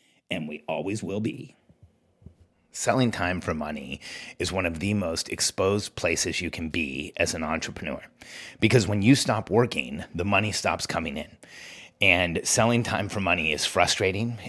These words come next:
It <laughs> makes us feel exposed. It means as soon as we get paid for the time we just spent, we have to now go sell more time for money. And it's very difficult to scale. And so if you're a consultant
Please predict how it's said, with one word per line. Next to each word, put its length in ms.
It 320
<laughs> 140
makes 440
us 120
feel 220
exposed. 640
It 380
means 320
as 160
soon 320
as 140
we 120
get 180
paid 240
for 140
the 80
time 280
we 120
just 200
spent, 340
we 100
have 160
to 100
now 200
go 200
sell 320
more 320
time 320
for 140
money. 380
And 400
it's 160
very 460
difficult 520
to 100
scale. 500
And 140
so 220
if 120
you're 120
a 60
consultant 760